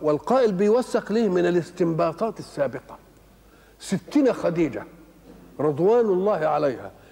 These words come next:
حينما أخبرها رسول الله بال-، بالوافد اللي، الذي يأتي له، وقال: "زملوني، دسروني"، والحكاية الجديدة اللي جت عليه،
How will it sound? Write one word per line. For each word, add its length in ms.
حينما 640
أخبرها 500
رسول 320
الله 360
بال-، 240
بالوافد 680
اللي، 380
الذي 420
يأتي 340
له، 160
وقال: 260
"زملوني، 600
دسروني"، 540
والحكاية 420
الجديدة 440
اللي 140
جت 200
عليه، 260